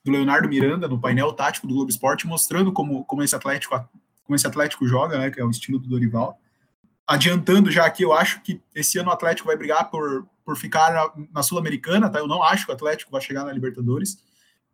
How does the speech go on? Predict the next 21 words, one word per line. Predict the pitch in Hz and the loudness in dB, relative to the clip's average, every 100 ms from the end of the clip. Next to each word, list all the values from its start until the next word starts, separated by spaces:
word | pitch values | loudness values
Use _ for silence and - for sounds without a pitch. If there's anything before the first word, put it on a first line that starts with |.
| _ | _
Se | - 147 | -4 -2
o | |
Estecanela | - 160 147 156 160 | 0 2 4 4 4
estiver | 151 147 | 2 0
ouvindo | 139 147 165 | 0 -4 -4
e | 147 | -4
no | - | -4
final | 143 139 | -2 0
do | 147 | -2
ano | 160 | -4
chegar, | - 135 147 | -4 0 0
pode | 151 139 - | 0 -6 -6
me | 151 | -8
cobrar, | - 127 127 151 185 170 156 151 | -6 -2 2 2 2 2 0 -4
Esteca, | - 147 - | -10 -12 -10
sem | - 139 | -10 -10
problema | 120 127 143 135 | -10 -10 -8 -8
nenhum, | 139 135 160 | -8 -4 -2
beleza? | 160 117 135 202 - _ _ _ _ | 0 2 4 2 0 _ _ _ _
Acontece. | - 120 120 127 - - _ - | -2 2 2 2 0 -2 _ 0
Mas | 147 143 143 135 - | 4 4 2 0 -6